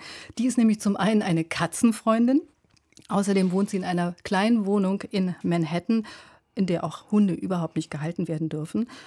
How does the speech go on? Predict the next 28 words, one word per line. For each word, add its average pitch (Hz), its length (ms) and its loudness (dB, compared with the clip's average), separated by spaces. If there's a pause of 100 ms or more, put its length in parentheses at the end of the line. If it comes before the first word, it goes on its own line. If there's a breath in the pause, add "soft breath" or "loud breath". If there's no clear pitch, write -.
(160 loud breath)
Und - 240 -2
außerdem 240 460 2
trauert 202 400 0
nicht 185 160 -4
nur 170 160 0
sie, 240 220 2
sondern 190 360 4
auch 175 180 0
der 147 280 -4
Hund 277 400 6
um 165 120 -2
sein 151 200 -4
Herrchen. 190 520 0
Und 196 140 -2
das 214 140 0
ist 233 120 -4
ziemlich 294 300 4
anrührend, 247 460 4 (300 loud breath)
wie 240 100 0
sie 247 100 4
diese 233 240 0
Probleme 208 500 2
meistert, 247 600 0
vor - 180 0
allem 226 260 2
wie 214 120 2
sie 208 220 0
diesen 214 340 0